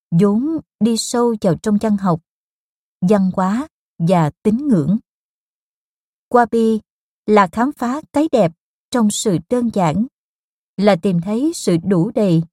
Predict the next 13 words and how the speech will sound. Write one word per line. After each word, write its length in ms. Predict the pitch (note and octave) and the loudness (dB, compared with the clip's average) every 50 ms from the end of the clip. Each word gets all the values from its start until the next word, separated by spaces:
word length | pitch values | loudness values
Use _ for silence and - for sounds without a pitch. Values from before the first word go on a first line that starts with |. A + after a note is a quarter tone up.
| _ _ _ _ _ _ _ | _ _ _ _ _ _ _
và 160 | - G#3+ G3+ | 0 0 2
bình 300 | G3 G3+ G3+ G#3 F#3 E3+ E3 - | 2 2 2 2 2 2 0 -2
yên 240 | G#3+ B3 B3+ A#3+ A#3 - - | -4 -6 -6 -6 -8 -6 -6
trong 120 | C4 - - | -6 -6 -4
tâm 180 | - A#3+ A3+ A3 | -4 -2 -2 -2
hồn 300 | G3+ G#3 F#3 E3 D#3 D#3 - _ _ _ _ _ _ _ _ _ _ | 0 0 0 0 0 -2 -4 _ _ _ _ _ _ _ _ _ _
khi 280 | - A#3 A3+ G#3 G3+ F#3+ - - _ | -2 2 2 2 2 0 -2 -4 _
tách 140 | D4+ D#4+ - _ | -2 -2 -2 _
biệt 220 | G#3+ G3+ F3 D#3 - _ _ _ _ | 0 0 0 0 -2 _ _ _ _
khỏi 300 | - F#3+ D#3 C3+ D#3+ G3+ - | -4 -2 0 0 -2 -4 -4
thế 120 | - A#3+ A3 - | -6 -6 -2 0
giới 200 | G#3+ G#3 A#3 C#4+ - | 0 -2 -2 -2 -2
vật 140 | A3 - | -2 -2